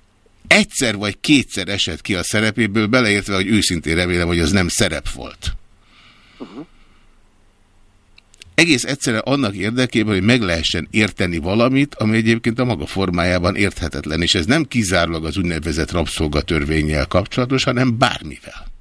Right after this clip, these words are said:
Speaker 2: Uh-huh. Igen, bár hogyha legutóbb egy, ö,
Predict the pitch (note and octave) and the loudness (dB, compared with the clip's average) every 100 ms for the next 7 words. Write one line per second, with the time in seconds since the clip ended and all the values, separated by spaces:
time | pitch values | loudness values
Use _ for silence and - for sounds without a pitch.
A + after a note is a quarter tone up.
0 | - _ _ _ - _ - C3+ - - | -20 _ _ _ -20 _ -20 -20 -18 -18
1 | - _ _ _ _ _ _ _ _ _ | -20 _ _ _ _ _ _ _ _ _
2 | - - _ _ _ _ _ _ _ _ | -20 -20 _ _ _ _ _ _ _ _
3 | _ _ _ _ _ _ _ _ _ _ | _ _ _ _ _ _ _ _ _ _
4 | _ _ _ _ _ - - _ - - | _ _ _ _ _ -20 -20 _ -20 -20
5 | - B2 A#2+ B2 A#2 A#2 B2 B2 A#2 A2+ | -14 -8 -4 -2 -2 -2 -4 -4 -4 -4
6 | A#2+ G#2+ - - C3+ A#2+ - - - - | -4 -4 -8 -16 -10 -10 -10 -20 -20 -20
7 | C3+ A#2+ A2+ A2+ A2+ A2+ A2+ | -12 -8 -4 0 2 4 4